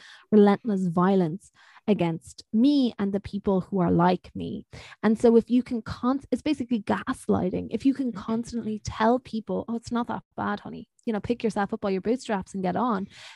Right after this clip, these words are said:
Speaker 1: then we never have to reckon with the violence that is within all of our societies. You know,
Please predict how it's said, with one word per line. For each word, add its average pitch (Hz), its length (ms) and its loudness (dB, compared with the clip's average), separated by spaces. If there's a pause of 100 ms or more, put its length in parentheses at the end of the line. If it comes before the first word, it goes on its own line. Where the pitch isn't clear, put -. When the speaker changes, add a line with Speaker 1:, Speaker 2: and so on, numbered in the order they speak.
(120)
Speaker 1:
then 262 160 0
we 254 120 0
never 214 280 0
have 196 220 -4
to 196 140 -4
reckon 202 480 -2
with 190 340 -4 (540)
the 202 220 0
violence 208 560 -2
that 202 140 -4
is 196 220 -2
within 208 600 -2
all 247 220 4
of 202 100 -2
our 180 140 -2
societies. 202 920 -6 (220)
You 220 140 0
know, 240 240 0